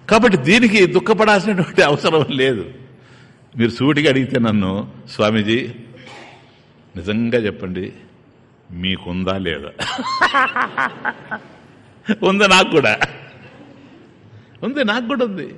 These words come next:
ఎందుకని? డెబ్బై రెండు వచ్చాయి కదా,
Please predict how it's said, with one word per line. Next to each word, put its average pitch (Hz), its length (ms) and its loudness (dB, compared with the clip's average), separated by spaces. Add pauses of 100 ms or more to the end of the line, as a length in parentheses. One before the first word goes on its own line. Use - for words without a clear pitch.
(200)
ఎందుకని? 233 460 0 (640)
డెబ్బై 175 260 2
రెండు 180 220 2
వచ్చాయి 196 300 2
కదా, 190 240 0